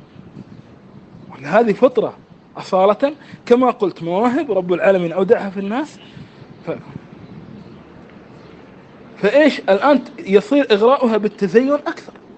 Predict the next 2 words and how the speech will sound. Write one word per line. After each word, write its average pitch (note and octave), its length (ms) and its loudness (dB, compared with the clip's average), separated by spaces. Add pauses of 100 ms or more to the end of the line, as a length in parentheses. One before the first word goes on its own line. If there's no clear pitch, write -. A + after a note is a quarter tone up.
(3000)
فتخرج G3+ 540 0
وتتزين، G3+ 680 -2